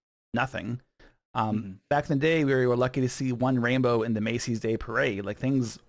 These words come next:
Speaker 1: were so different back then, which is, like, twenty years ago, maybe fifteen years ago. Um, I do think it's wise, though, to choose where I spend my money, as well with businesses that actively support,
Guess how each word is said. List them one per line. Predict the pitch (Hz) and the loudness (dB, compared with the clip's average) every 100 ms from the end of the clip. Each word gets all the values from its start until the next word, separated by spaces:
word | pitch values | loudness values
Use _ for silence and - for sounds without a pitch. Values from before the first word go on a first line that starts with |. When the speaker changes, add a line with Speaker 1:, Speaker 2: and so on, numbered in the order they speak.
| - | -10
Speaker 1:
were | |
so | 110 - - 185 151 | -8 -8 -4 -2 0
different | 135 156 120 107 | -2 -2 -2 -2
back | 101 - | -6 -6
then, | 101 104 - | -8 -8 -10
which | - - | -12 -6
is, | 131 | -4
like, | 117 | -4
twenty | - 190 | -2 -2
years | 156 175 | 0 0
ago, | 117 110 | 0 0
maybe | 127 175 170 | 0 0 0
fifteen | - 147 190 196 | -2 -2 0 0
years | 104 98 | -2 -4
ago. | 87 - - _ - - - _ _ - | -8 -8 -12 _ -20 -20 -20 _ _ -4
Um, | 131 131 113 104 117 _ _ - | 0 0 0 -4 -8 _ _ -4
I | 156 | -2
do | 175 | 0
think | 214 202 | 0 0
it's | 185 | -2
wise, | 135 135 139 131 | 0 2 2 2
though, | 127 | 0
to | 120 | -2
choose | 110 - 160 147 127 - - | -6 0 0 0 -2 -10 -8
where | 147 147 151 147 | -2 2 2 2
I | 131 | 0
spend | 135 - 139 | -2 -4 -2
my | 135 | 0
money, | 127 127 131 139 143 _ _ _ _ _ _ - | 0 0 0 -2 -4 _ _ _ _ _ _ -6
as | 117 131 | -2 2
well | 127 | 2
with | 123 | 2
businesses | 139 131 123 - 117 | -2 -2 -2 -4 0
that | 113 92 | 0 0
actively | 110 110 - 110 | -4 -4 -6 -8
support, | - - 135 123 120 | -8 -6 -2 -2 -2